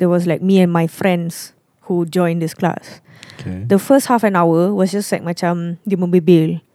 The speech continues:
Speaker 1: Dia kata macam, "Oh, this class is about blah, blah, blah, blah, blah, blah." It's not even about the content of vocal processing, tak. Dia macam
Speaker 2: Hmm.
Speaker 1: perkenalkan diri.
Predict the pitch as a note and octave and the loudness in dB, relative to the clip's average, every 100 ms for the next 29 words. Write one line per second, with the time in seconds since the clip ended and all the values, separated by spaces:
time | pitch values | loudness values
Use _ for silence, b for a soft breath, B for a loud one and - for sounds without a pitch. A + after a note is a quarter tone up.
0 | _ F3 E3+ E3+ E3 D#3+ E3 b b b | _ -2 0 0 -2 -4 -8 b b b
1 | b D4+ D4+ D4 D4+ - - G3 E3+ F3 | b 2 2 2 0 -2 -4 -2 0 -2
2 | D#3+ G3 G#3+ G#3+ A3+ A3+ A#3+ C4 C#4 C#4+ | -4 -2 -2 -2 -4 -4 -8 -8 -6 -4
3 | D4+ A#3 E3+ - - A3+ A3+ G#3+ G3 - | 0 0 0 -2 0 2 2 0 -6 -10
4 | G3 F3+ E3+ - G#3 G3+ G3+ F#3 F3 - | -2 0 0 -2 -2 0 -2 0 -4 -2
5 | F#3 F3 F#3 E3+ E3 D#3+ D#3 D3+ - - | 0 0 0 -6 -6 -6 -4 -4 -6 -8
6 | E3 E3 - G2 G2 B B B B - | -6 -2 -2 -2 -6 B B B B -12
7 | F3 F3 E3+ E3+ F3+ F#3 G#3 G3 F#3+ F#3+ | -6 -6 -4 -4 -2 -2 -2 -2 -2 -2